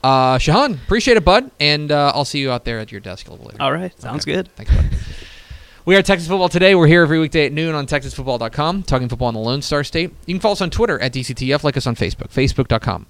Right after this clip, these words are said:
Speaker 1: slash Dave Campbell's. Follow us on Instagram, Instagram dot com slash Dave Campbell's. And, of course, see us at Texas football dot com, Texas football dot com is where you can find complete coverage of high school football, college football, and recruiting all across the Lone Star State.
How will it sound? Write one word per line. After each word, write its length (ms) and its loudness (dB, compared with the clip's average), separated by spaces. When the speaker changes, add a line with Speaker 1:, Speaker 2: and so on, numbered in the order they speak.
Speaker 1:
slash 300 0
Dave 180 2
Campbell's. 320 -4
Follow 160 4
us 80 2
on 160 0
Instagram, 680 2
Instagram 400 -2
dot 140 2
com 200 0
slash 140 -2
Dave 200 -2
Campbell's. 280 -2
And, 140 -2
of 80 -6
course, 240 -2
see 180 -2
us 200 -2
at 100 -6
Texas 320 0
football 300 -2
dot 120 -4
com, 240 -4
Texas 340 -6
football 200 -4
dot 120 -4
com 160 -6
is 60 -12
where 60 -6
you 100 -4
can 120 -10
find 200 -4
complete 300 -8
coverage 300 -4
of 80 -12
high 100 0
school 220 -4
football, 320 -4
college 260 2
football, 180 -2
and 80 -2
recruiting 400 -2
all 140 2
across 260 0
the 100 -6
Lone 220 -4
Star 180 -6
State. 280 -6